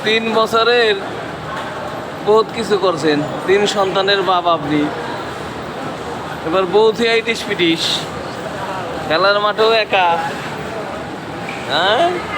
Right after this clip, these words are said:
আনেরও বউ থুয়া আবার আরেকজন ভাল লাগে, ভালো।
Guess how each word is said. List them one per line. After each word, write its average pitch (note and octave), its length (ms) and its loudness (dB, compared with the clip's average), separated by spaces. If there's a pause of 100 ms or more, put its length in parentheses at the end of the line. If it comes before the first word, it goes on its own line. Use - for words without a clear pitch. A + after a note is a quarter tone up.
(1040)
আনেরও A3 420 4
বউ A#3 200 6
থুয়া A#3+ 140 4
আবার A#3 140 4
আরেকজন G#3+ 360 2
ভাল G3 140 4
লাগে, E3+ 340 2 (1500)
ভালো। F#3 240 2